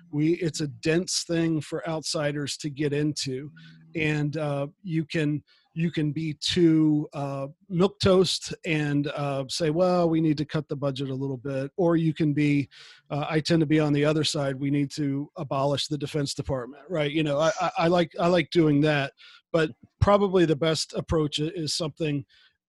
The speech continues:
in the middle. So what do you think of our field,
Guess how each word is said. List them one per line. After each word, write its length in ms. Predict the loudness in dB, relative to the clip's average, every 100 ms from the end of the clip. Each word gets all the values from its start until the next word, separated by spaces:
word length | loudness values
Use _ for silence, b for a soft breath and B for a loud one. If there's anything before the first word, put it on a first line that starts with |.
| 0
in 140 | 2
the 120 | 0 0 0
middle. 320 | -2 -4 -6
So 460 | -2 2 2 0 -6
what 180 | -4 -2
do 60 | 0
you 80 | 0
think 180 | 0 0
of 100 | 0
our 120 | -2
field, 600 | -2 0 2 2 0 -2